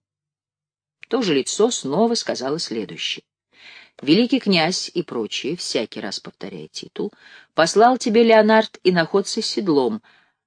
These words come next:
а также и другого коня из своей конюшни".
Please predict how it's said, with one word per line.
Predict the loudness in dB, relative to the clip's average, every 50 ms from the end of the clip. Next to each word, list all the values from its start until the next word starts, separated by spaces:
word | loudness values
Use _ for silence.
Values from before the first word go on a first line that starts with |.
| _
а | _ -4 0
также | 0 0 0 0 0 0
и | 2
другого | 2 2 4 6 8 8 8 6 4 2
коня | 2 2 2 4 2 2
из | 0 0
своей | -2 -4 -4 -2 -2 -2 -4
конюшни". | -4 -6 -6 -6 -6 -8 -8 -10 -10 -10 -12 -16 -20